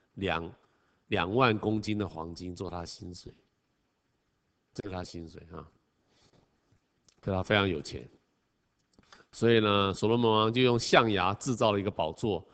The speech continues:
用金晶来包裹。所罗门王一切的引器都是金子。黎巴嫩零公里啊，黎巴嫩零公里就是他自己住的一个皇宫哦。嗯，他说黎巴嫩零公里的一切器皿都是金晶的。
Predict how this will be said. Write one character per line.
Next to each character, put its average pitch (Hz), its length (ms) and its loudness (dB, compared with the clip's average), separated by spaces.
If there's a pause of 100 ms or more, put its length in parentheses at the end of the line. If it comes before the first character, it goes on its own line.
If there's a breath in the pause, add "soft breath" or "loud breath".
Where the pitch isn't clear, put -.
(140 soft breath)
用 123 300 2
金 151 280 0
晶 135 300 0
来 90 200 -4
包 90 260 -2
裹。 73 260 -12 (320 soft breath)
所 139 180 4
罗 165 80 8
门 156 180 8
王 139 300 6
一 135 80 -6
切 156 220 0
的 127 100 2
引 98 240 -8
器 107 380 -4
都 123 180 4
是 117 200 -6
金 107 300 -6
子。 87 240 -16 (840 soft breath)
黎 127 140 0
巴 165 160 8
嫩 151 280 6
零 120 240 0
公 139 300 2
里 98 140 -4
啊， 95 120 -4
黎 120 120 0
巴 160 140 6
嫩 170 140 4
零 131 140 2
公 143 120 2
里 - 20 0
就 131 60 0
是 135 40 0
他 135 60 2
自 131 160 -4
己 107 80 -2
住 131 180 -4
的 110 120 2
一 104 40 -2
个 104 100 -4
皇 98 240 -4
宫 107 180 -4
哦。 104 260 -6 (720)
嗯， 87 280 -6 (1200)
他 - 120 -4
说 143 160 4
黎 131 140 0
巴 156 140 -2
嫩 160 240 2
零 117 180 2
公 139 220 0
里 95 160 -2
的 98 140 -4
一 101 80 -6
切 95 480 -4
器 - 340 -6
皿 85 200 -8
都 170 220 0
是 156 60 -2
金 156 260 0
晶 147 220 0
的。 98 180 -4